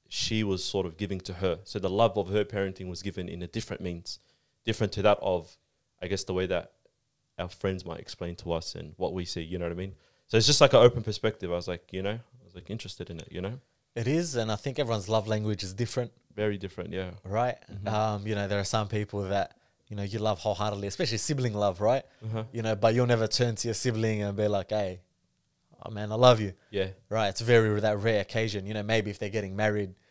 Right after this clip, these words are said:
Speaker 2: and you're just like, "Bro, man, I'm, I'm so happy for you.
Speaker 1: <laughs>
Speaker 2: You know, I
Speaker 1: Yeah.
Speaker 2: love you, man."
Speaker 1: Yeah.
Speaker 2: You know, but it's never like you sit there and be like, "Hey, you know, I love you." But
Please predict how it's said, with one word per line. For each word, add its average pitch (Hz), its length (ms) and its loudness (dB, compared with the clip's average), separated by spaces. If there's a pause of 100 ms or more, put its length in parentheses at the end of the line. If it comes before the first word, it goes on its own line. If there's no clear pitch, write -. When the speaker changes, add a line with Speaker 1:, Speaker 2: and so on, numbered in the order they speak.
(360)
Speaker 2:
and 95 80 -10
you're 101 80 -4
just 104 160 -8
like, 98 140 -4
"Bro, 127 240 2
man, 107 240 -4
I'm, 101 180 -10
I'm 117 140 -6
so 120 120 0
happy 113 280 0
for 113 260 0
you. 110 300 -2
Speaker 1:
<laughs> - 40 -18
Speaker 2:
You 165 200 -10
know, 101 80 -2
I 98 60 2
Speaker 1:
Yeah. 101 60 2
Speaker 2:
love 120 220 8
you, 104 120 2
man." 110 260 -4 (180)
Speaker 1:
Yeah. 107 160 -6 (140)
Speaker 2:
You 113 80 -4
know, 104 140 -2
but 110 220 2
it's 120 120 -4
never 117 240 4
like 104 180 0
you 107 60 -4
sit - 220 -4
there 107 100 -4
and 101 80 -8
be 98 60 -6
like, 104 160 -10
"Hey, - 260 -4
you 107 60 -14
know, 98 80 -14
I 101 60 -10
love 107 200 -2
you." 90 100 -12
But 107 240 -2